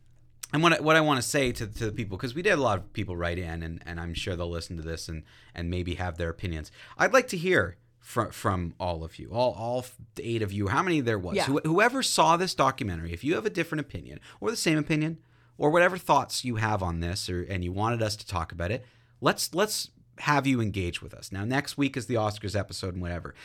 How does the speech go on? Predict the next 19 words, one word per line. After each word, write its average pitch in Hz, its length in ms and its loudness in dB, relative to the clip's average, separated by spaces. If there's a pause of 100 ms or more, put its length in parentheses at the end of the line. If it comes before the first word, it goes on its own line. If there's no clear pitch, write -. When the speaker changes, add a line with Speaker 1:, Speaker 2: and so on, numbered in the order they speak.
(120)
Speaker 1:
But 117 140 2
if 139 100 4
enough 156 360 2
of 196 100 -8
you 185 140 -4
write 131 280 2
in, - 240 -10 (520)
I 120 100 4
promise 156 500 2
the 101 100 -4
week 135 300 -4
after, 101 560 0 (160)
or, 101 200 -2
or 92 160 -6
wherever 160 340 0
we 143 120 0
can 123 120 -6
find 113 280 0
time, 85 300 -8